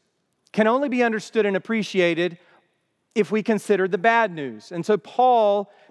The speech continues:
begins the, the main body of his letter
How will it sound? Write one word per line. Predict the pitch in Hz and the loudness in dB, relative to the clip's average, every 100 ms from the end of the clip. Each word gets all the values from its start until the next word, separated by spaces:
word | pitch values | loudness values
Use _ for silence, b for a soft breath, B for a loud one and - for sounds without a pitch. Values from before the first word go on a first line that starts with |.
| b | b
begins | 185 151 247 226 196 151 | -6 0 2 2 0 -4
the, | 160 175 - b | 0 0 -2 b
the | 190 | -4
main | 190 208 233 262 233 | 0 2 2 0 -2
body | 160 220 247 220 196 | 0 2 2 0 -4
of | 190 202 | -2 -2
his | 185 160 | -2 -4
letter | 180 214 214 160 180 | 0 2 2 -2 -8